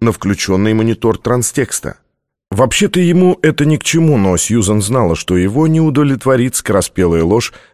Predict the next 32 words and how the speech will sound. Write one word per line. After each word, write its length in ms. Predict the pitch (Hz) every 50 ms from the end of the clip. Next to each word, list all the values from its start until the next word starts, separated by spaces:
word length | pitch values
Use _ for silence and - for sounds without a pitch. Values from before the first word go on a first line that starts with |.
| _
о 140 | - 95 98
диагностической 880 | 90 92 92 87 80 92 95 - - 90 82 - 82 76 - - 85 78
программе, 500 | - 85 87 85 92 110 123 117 110 98
над 160 | 90 85 78
которой 340 | - - 85 - 90 85 82
машина 400 | 85 85 80 - - 95 95 87
бьётся 440 | 78 76 82 87 85 - - 95 90
уже 200 | 85 76 90 87
шестнадцать 680 | - - 92 80 - 90 87 80 78 - - - -
часов. 500 | - - 73 - - - - 50 - _ _ _ _ _ - - - _ -
Хейл 240 | - 131 160 185 190
потребует, 560 | 156 160 147 110 117 120 135 139 147 156 -
чтобы 260 | - - - 104 92 101
ему 220 | 92 90 87 85
сказали 400 | - - - 87 78 92 92 101
правду, 500 | - - 127 127 98 73 69 73 67 - _ _ - - _ -
но 180 | 101 117 127 -
именно 380 | - 131 131 120 117 117 113 107
правду 540 | - - 104 120 127 135 131 120 147 147 - -
она 240 | 107 101 101 104 107
не 180 | 107 110 113
имела 280 | 113 117 120 120 117 113
ни 160 | 113 117 139
малейшего 600 | 151 151 147 143 135 135 127 107 - - 95 95
намерения 640 | 90 92 90 92 104 120 123 113 117 120 117 117 113 - _ _ -
ему 340 | 90 87 90 92 90 87 87
открывать. 500 | 85 - - 90 90 80 69 - - _ _ _ _ _ - _ -
Она 260 | - - 135 160 175
не 100 | 180 180
доверяла 440 | 160 185 185 185 185 156 120 110 98
Грегу 360 | 82 95 104 110 95 101 98
Хейлу. 480 | - - 120 104 85 73 69 - -